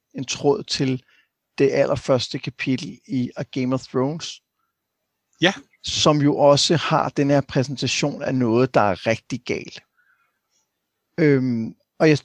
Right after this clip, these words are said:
Speaker 1: og jeg synes, en forskel er, at, fordi du siger, at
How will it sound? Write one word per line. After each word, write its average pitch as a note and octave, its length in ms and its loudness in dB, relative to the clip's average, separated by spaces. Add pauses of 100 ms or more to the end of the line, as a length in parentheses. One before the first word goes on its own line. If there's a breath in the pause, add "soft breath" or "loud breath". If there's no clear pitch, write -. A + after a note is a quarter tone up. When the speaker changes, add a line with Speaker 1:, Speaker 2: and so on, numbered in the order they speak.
Speaker 1:
og F3+ 80 2
jeg C#3+ 100 4
synes, G#3 240 -2
en F3 100 -2
forskel F3 640 -2
er, C3+ 260 0 (200)
at, D#3+ 260 -2
fordi D#3+ 280 -4
du D#3 160 -6
siger, G3 340 2
at D#3 200 0